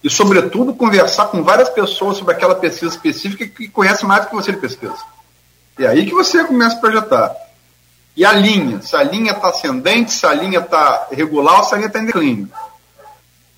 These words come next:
<clears throat> Analisando as pesquisas do ano passado, o nome de Marquinho não emplacou. Que seria, quando a pacificação começou, <clears throat>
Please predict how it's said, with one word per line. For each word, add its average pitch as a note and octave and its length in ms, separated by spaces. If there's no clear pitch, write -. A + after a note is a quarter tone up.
<clears throat> F3+ 880
Analisando F#3+ 840
as - 100
pesquisas D3+ 360
do D3 60
ano C3+ 100
passado, - 680
o D3 120
nome G3+ 280
de F3+ 100
Marquinho E3 640
não F#3+ 140
emplacou. A3 680
Que - 100
seria, G#3 640
quando F3 320
a D#3 380
pacificação F3 580
começou, F#3 680
<clears throat> - 60